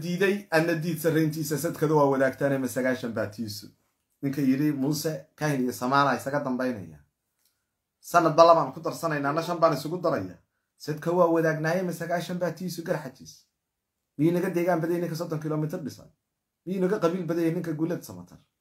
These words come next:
Miyuu naga laalneeraysay iyo Samaalaha iyo Kaahinka laga tegaya? Waayo. Waayo. Man antum wa man abuukum?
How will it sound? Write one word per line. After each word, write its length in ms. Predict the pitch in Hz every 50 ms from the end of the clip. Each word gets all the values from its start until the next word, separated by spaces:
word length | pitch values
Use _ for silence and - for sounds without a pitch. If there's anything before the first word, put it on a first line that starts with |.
| _ _ _ _ _ _ _ _ -
Miyuu 180 | 185 190 190
naga 160 | 185 185 180 190
laalneeraysay 680 | 180 170 165 165 160 165 165 160 160 151 151 - 180 170
iyo 80 | 160
Samaalaha 400 | 151 147 151 151 160 165 180 170
iyo 140 | 170 170 160
Kaahinka 340 | 160 170 175 165 160 156 160
laga 160 | 165 160 175
tegaya? 400 | 156 160 170 147 107 90 82 76 - _ _ _ _ _ _ _ _ _ _ _ _ _ _ _ _ _ _ _ _ _ _ _ _ _ _ _ _ _ _ _ _ _ _ _ _ _ _ _ _ -
Waayo. 480 | 120 117 110 95 92 92 90 80 78 _ _ _ _ _ _ _ _ _ _ _ _ _ _ _ _ _ _ _ _ _ _ _ _ _ _ _ _ _ _ _ _ -
Waayo. 440 | 151 180 170 113 95 87 80 78 76 - _ _ _ -
Man 120 | - 233 262
antum 280 | 254 240 - 240 233
wa 60 | 233 226
man 120 | 214 202
abuukum? 420 | 190 185 175 156 - - - -